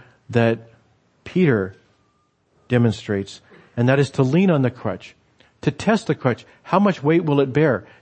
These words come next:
To get used to it, to find out, is this a crutch that I can trust? And the difference between these two is one gives us peace.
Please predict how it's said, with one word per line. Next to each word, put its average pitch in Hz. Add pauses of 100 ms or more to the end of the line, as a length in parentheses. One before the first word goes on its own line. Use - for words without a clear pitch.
To 151
get 180
used 196
to 131
it, 117
to 143
find 175
out, 147 (220)
is 196
this 185
a 165
crutch - (220)
that 131
I 131
can 127
trust? -
And 127
the 127
difference 196
between 202
these 147
two 120 (260)
is 123
one 139
gives 123
us 110
peace. -